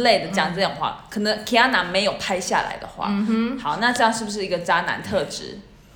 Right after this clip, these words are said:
Speaker 2: 可是有些人就喜欢渣男啊。
Speaker 1: 对，可是为什么是，我，我才说为什么是一面倒，你懂吗？就是说，为什么没有人说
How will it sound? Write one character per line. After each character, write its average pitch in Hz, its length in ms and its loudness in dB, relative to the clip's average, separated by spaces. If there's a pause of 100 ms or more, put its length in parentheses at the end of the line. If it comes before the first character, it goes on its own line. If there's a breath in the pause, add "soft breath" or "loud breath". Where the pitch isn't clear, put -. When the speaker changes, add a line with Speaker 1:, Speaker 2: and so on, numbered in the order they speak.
(220 soft breath)
Speaker 2:
可 233 100 2
是 277 60 4 (300)
有 214 140 6
些 208 140 2
人 226 80 6
就 240 80 2
喜 226 80 -2
欢 175 160 -2
渣 160 220 0
男 156 80 -6
啊。 - 200 -12
Speaker 1:
对， 381 140 0
可 269 80 6
是 277 60 8
为 403 100 6
什 330 100 4
么 214 60 0
是， 214 160 -4
我， 208 100 2 (140)
我 220 80 -4
才 240 160 2
说 339 140 0
为 370 80 -2
什 294 40 -2
么 226 120 2
是 240 100 -6
一 208 200 0
面 220 420 2
倒， - 280 -2
你 190 80 -6
懂 180 160 0
吗？ 196 280 -8
就 294 100 -2
是 302 120 -6
说， 294 300 4 (300 loud breath)
为 - 100 0
什 403 80 2
么 254 80 6
没 233 120 4
有 269 120 6
人 208 200 2
说 240 340 2